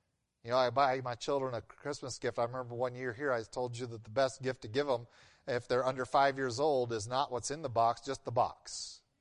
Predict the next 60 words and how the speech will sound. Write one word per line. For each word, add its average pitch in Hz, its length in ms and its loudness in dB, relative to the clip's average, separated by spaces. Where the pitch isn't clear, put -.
They'll 110 160 -2
go 123 160 2
and 127 80 -6
play 113 180 2
with 98 100 -6
it. 92 80 -10
We 135 120 -6
got 131 220 2
'em 110 180 -10
some 143 220 -4
big 113 260 -4
thing, 120 380 -4
and 123 80 -6
they 143 100 2
played 143 280 0
with 127 100 -8
that 110 200 0
box 143 380 4
for 95 160 -10
weeks 156 480 -8
and 110 180 -12
weeks 143 360 -6
and 104 120 -10
weeks 160 300 -6
after 101 240 -6
Christmas. 113 560 -8
There 123 100 -2
was 120 100 -4
no 180 180 0
even 160 260 -4
reason 151 320 -4
to 123 40 -10
get 120 160 -2
out 156 240 4
the 110 80 -6
thing 139 220 -4
that 120 80 -4
was 110 160 -4
in 170 100 -4
the 123 80 -4
box. 110 320 2
I 117 40 -8
should 120 180 -10
just 117 100 -12
put - 160 -10
that 131 140 2
in 98 120 -2
the 113 80 -6
attic 123 320 -2
and 101 140 -16
waited, 110 380 -6
let 120 140 -2
'em 117 80 -8
play 127 180 0
with 117 80 -2
the 110 60 -10
box 117 260 2
till 123 160 -8
it's 104 80 -8
destroyed. 110 580 -6